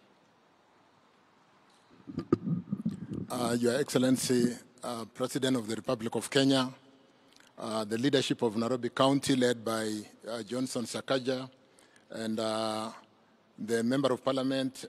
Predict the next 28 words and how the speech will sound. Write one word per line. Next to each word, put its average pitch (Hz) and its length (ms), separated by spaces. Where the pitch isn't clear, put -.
and 113 100
your 113 140
team, 135 460
Jalango, 131 520
Uh, 123 280
Your 123 140
Excellency, 143 760
tumefurahi 135 680
kufika 135 360
hapa 127 200
leo 139 380
kushuhudia 135 920
na 120 100
kueleza 127 460
hawa 135 180
wenzetu 123 480
wa 120 120
Roma 127 300
kwamba 127 320
tutafanya 127 400
kazi 120 260
pamoja, 135 600
tusukume 127 840
hii 139 140
kazi 131 340
mbele 143 420
ili 139 300
kwamba 123 600